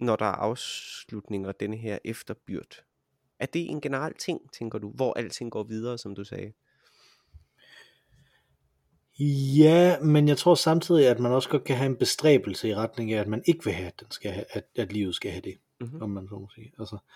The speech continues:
Speaker 2: man kan godt have sådan en be-, øh, jeg, jeg, jeg tænker på, hvis et, øh, hvis et kæresteforhold går i tu, for eksempel, ikke?
Speaker 1: Mhm.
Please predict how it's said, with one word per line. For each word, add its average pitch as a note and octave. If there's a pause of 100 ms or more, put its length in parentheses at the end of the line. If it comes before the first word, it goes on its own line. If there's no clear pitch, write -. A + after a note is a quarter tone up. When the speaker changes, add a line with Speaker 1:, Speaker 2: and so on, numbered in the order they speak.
(300)
Speaker 2:
man B2
kan A2+
godt C3+
have C#3
sådan C3
en G#2+
be-, -
øh, -
jeg, C#3
jeg, C#3+
jeg C3+
tænker C3
på, A#2
hvis A2
et, -
øh, G2+
hvis F#2
et -
kæresteforhold A2 (200)
går G2+
i F#2
tu, G#2
for -
eksempel, A#2+
ikke? G#3
Speaker 1:
Mhm. B2+